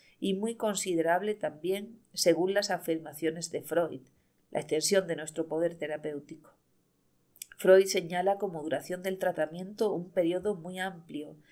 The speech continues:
de seis meses a tres años, pero hace constar que por diversas circunstancias fácilmente adivinables, solo ha podido probarlo en casos muy graves, en enfermos muy antiguos,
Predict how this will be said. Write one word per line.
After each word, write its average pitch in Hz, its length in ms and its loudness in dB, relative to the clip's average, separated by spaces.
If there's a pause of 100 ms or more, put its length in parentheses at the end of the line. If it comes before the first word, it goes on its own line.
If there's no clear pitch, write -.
(240)
de 185 160 8
seis 220 340 4
meses 254 480 -4
a 196 120 2
tres 196 240 -4
años, 160 500 -4 (360)
pero 196 200 12
hace 240 220 8
constar 247 540 0
que 214 120 0
por 175 220 -2
diversas 208 460 -2
circunstancias 220 960 -2
fácilmente 185 720 2
adivinables, 170 800 -4 (200)
solo 254 300 10
ha 196 80 8
podido 202 360 2
probarlo 196 360 4
en 202 100 -8
casos 214 360 -2
muy 214 160 -4
graves, 180 600 0
en 151 120 -8
enfermos 170 480 -2
muy 196 200 -6
antiguos, 165 640 -4